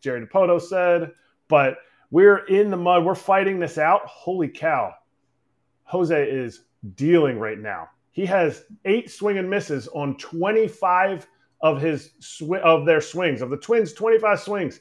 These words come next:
eight swing and misses. That is incredible through forty-seven pitches.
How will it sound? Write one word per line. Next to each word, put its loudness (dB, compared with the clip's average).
eight 0
swing 0
and 2
misses. -2
That 4
is 4
incredible 2
through -8
forty-seven -2
pitches. -2